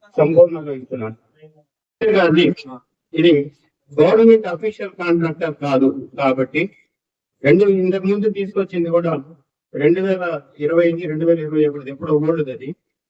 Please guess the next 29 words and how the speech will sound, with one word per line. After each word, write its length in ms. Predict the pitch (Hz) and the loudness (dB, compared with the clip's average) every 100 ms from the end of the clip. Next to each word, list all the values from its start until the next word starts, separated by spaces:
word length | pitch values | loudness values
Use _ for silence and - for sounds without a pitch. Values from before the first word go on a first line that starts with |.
| _ | _
కానీ 200 | 156 170 | 0 2
ఇప్పుడు 320 | 190 170 170 160 | 2 2 -2 0
ఆయన 260 | 151 151 151 - - | 0 -2 -4 -10 -18
అసలు 380 | 151 175 151 135 139 | -8 -2 -2 -2 -6
గవర్నమెంట్ 460 | 147 170 180 170 151 | -4 -2 -4 -8 -8
కాంట్రాక్టర్, 600 | 147 160 156 - 151 151 | -8 -8 -12 -10 -8 -4
సివిల్ 300 | 151 151 156 | -2 -2 -2
కాంట్రాక్టర్ 520 | 151 135 135 - 127 | -6 -6 -12 -16 -18
కాదు 380 | 127 117 117 147 | -12 -8 -6 -8
కాబట్టి 720 | 127 127 131 151 127 120 127 - - | -8 -8 -6 -6 -6 -8 -18 -20 -4
పూణె 260 | 143 156 160 | 2 2 0
కృష్ణ 360 | 151 - 135 135 | -4 -8 -10 -8
గారిది 520 | 127 131 117 - - _ - | -8 -10 -12 -16 -20 _ -8
యాక్సెప్ట్ 500 | 123 139 151 127 131 | -6 -2 -2 -2 0
చేయడం 280 | 127 127 127 | 0 0 -2
జరుగుతుంది. 540 | 123 127 123 120 170 - _ - | -4 -8 -8 -6 -6 -6 _ -2
మీకు 240 | 165 180 196 | 0 0 -4
ఇంకే 380 | 190 196 185 160 _ - | -6 -4 -4 -10 _ -8
ఏదైనా 340 | 180 202 196 | -4 -2 0
ఉంటే 320 | 196 202 226 220 | 0 -2 -4 -4
కనుక 240 | 185 202 196 160 151 | -6 -8 -8 -8 -12
నేను 280 | 185 185 190 | -10 -6 -2
మీరు 200 | 185 170 | -2 -4
పై 200 | 180 233 | -6 -6
అధికారుల 440 | 247 240 226 220 | -6 -8 -10 -10
దృష్టికి 380 | 196 175 180 190 | -10 -12 -12 -10
వెళ్ళి 160 | 190 214 | -8 -10
అక్కడ 260 | 180 185 | -10 -10
తెలుసుకోండి. 580 | 165 180 - 175 156 | -6 -6 -4 0 0